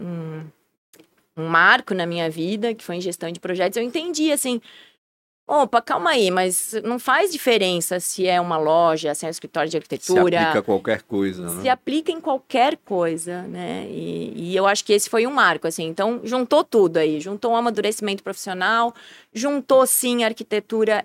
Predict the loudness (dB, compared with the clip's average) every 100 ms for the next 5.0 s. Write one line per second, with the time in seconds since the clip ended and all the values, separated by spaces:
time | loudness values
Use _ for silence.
0 | _ -2 0 0 -2 -2 -2 -2 0 -2
1 | -2 -4 -6 -2 0 0 -4 -8 -6 0
2 | 2 2 2 2 2 -2 -4 -6 -2 -2
3 | -4 -6 -8 -8 -8 -6 -6 -4 -4 -2
4 | -2 -4 -6 -2 -2 0 -2 -2 -6 -14